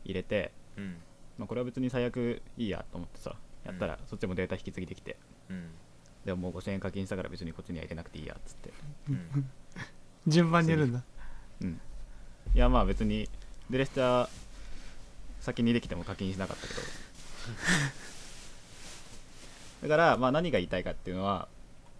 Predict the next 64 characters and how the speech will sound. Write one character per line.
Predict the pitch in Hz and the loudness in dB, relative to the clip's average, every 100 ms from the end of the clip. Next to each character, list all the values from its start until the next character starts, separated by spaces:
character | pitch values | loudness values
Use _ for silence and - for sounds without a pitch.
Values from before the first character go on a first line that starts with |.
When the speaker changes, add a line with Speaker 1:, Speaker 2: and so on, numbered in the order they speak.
| - - - - - | -14 -12 -12 -12 -8
Speaker 1:
あ | 95 | -4
の、 | 95 | 0
バ | 117 | 0
ッ | - - | 0 0
ク | |
ア | 147 | -2
ッ | |
プ | - - | 0 0
こ | 123 | 2
ま | |
め | 107 87 | 2 2
に | |
取 | 90 95 | 0 -2
り | |
ま | 92 | -2
し | 98 | -4
ょ | |
う | 85 | -6
っ | |
て | - - | -4 -4
い | |
う。 | - - - - - - - - - - - - - - - | -6 -10 -14 -14 -12 -12 -12 -14 -14 -12 -12 -12 -12 -8 6
Speaker 3:
あ、 | 139 - | 6 6
言 | 180 | 6
わ | 147 | 6
れ | 147 | 6
て | |
る | 170 | 6
ぞ。 | 170 196 - - - - - - - - - - - - - - - - - - - - - - - - - - - | 4 2 -2 -10 -8 -8 -8 -10 -10 -10 -10 -12 -14 -14 -14 -14 -16 -16 -14 -14 -14 -14 -12 -10 -10 2 8 10 10
Speaker 1:
バ | 120 | 4
ッ | |
ク | - - | 0 0
ア | 107 | 0
ッ | |
プ | - | 0
で | 82 | -4
す | - | -6
よ。 | - - - - - - - - - - | -10 -10 -12 -12 -12 -12 -10 -6 -6 -6
Speaker 2:
い | 107 | -4
や、 | 101 82 | -4 -4
あ | |
の | |
さ、 | - - | -10 -4
Speaker 1:
み | 147 | -2
ん | |
な | 143 | 0
取 | 95 | 0
っ | 82 | 0
て | |
る？ | 92 - | -4 -6
バ | - | -10
ッ | |
ク | - | -8
ア | 87 | -8
ッ | |
プ。 | - - - - - - - - | -8 -16 -16 -14 -14 -16 -16 -16
Speaker 2:
取 | - 202 214 | 2 2 4
る | |
で | 104 | 0
し | 90 | -2
ょ、 | 87 | -8
普 | - | -12
通 | - 90 | -10 -8
は。 | 82 | -8